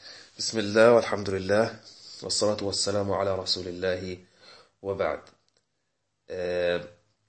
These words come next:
هذه ستكون آخر محاضرة في سلسلتنا الطويلة، آه، التي سوف نستأنفها فيما بعد،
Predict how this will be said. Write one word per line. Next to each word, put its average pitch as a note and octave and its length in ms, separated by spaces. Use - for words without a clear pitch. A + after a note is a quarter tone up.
هذه B2+ 640
ستكون A2 520
آخر G#2+ 420
محاضرة G2+ 760
في - 140
سلسلتنا G2 560
الطويلة، F#2 560
آه، F2 720
التي G2+ 240
سوف A2 240
نستأنفها A2+ 920
فيما G#2 300
بعد، F2+ 380